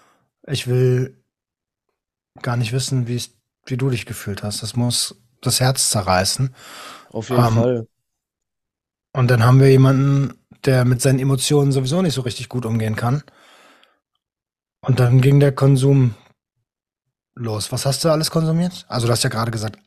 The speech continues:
Speaker 1: alles. Serotoninsyndrom lässt auf M D M A schließen.
Speaker 2: Ge-, nee, nee, das Serotoninsyndrom, also da kommen wir gleich drauf, das war tatsächlich was anderes. Ähm, da war wirklich, äh, Spice kam da zu dem Zeitpunkt raus.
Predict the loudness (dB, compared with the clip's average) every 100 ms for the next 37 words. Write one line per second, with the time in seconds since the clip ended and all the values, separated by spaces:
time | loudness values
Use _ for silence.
0 | _ -4 -2 -2 -4 -6 -6 -2 2 2
1 | 2 0 0 0 -4 -6 -6 -4 -6 -6
2 | -10 _ _ -4 -2 -2 -2 -2 0 0
3 | -2 -4 -4 -8 -8 -20 -20 -20 -20 -20
4 | _ -2 4 6 8 6 6 2 0 -2
5 | -2 -2 -2 -2 -4 -2 0 0 -2 -2
6 | -4 -2 -4 -6 -8 -4 -2 -4 -6 -8
7 | -6 -6 -2 -2 0 0 -2 0 0 0
8 | -4 -16 -20 _ -2 2 2 0 -2 -6
9 | -8 -8 -4 -4 -2 2 4 4 0 -6
10 | -4 -2 -4 -6 -8 -6 -6 -8 -8 -6
11 | -2 -2 -2 -8